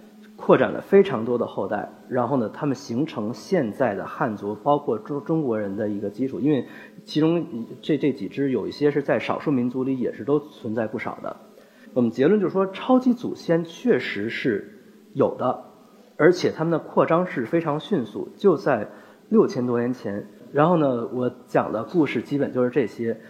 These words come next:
现在呢，其实分子人类学因为刚刚只进行了十几年，这还是一个开头。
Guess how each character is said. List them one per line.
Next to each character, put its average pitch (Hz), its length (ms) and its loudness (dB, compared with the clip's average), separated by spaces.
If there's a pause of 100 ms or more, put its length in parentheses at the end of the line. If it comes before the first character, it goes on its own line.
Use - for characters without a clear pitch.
现 247 200 4
在 226 140 6
呢， 147 100 2
其 - 200 0
实 185 180 2
分 247 320 4
子 180 100 0
人 117 80 -2
类 147 120 2
学 127 240 -2
因 165 120 0
为 160 80 2
刚 175 240 0
刚 180 260 -2
只 104 160 -8
进 170 180 0
行 135 120 0
了 160 80 2
十 143 220 -2
几 135 120 -4
年， 76 300 -8
这 151 100 0
还 127 140 -2
是 147 80 0
一 151 80 0
个 - 20 -2
开 160 180 0
头。 127 300 -2